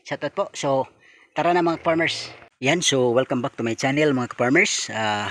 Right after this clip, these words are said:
Sir Chad the Farmer, ang gurong magsasaka ng Sibungas, Cebu, Philippines. So, I would like to share with you, mga farmers, our harvest today,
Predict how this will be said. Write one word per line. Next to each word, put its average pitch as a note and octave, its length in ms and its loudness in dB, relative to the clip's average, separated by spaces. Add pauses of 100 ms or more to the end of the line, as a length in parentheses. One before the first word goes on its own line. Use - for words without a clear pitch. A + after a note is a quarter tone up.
Sir - 240 -4
Chad - 160 -4
the G#2+ 80 -6
Farmer, A#2 400 -2
ang G#2 160 -8
gurong A2+ 240 -4
magsasaka A2+ 480 -4
ng A2+ 80 -4
Sibungas, A2+ 400 -4
Cebu, A2 240 -6
Philippines. A2 480 -6 (480)
So, C#3+ 480 -2 (160)
I - 0 -
would C3+ 80 -4
like D#3+ 160 -2
to D3+ 80 0
share D#3 240 4
with C#3+ 160 0
you, D3+ 80 4
mga D3 240 0
farmers, C#3 400 6
our A2+ 240 -2
harvest A#2+ 400 -2
today, A2+ 320 -2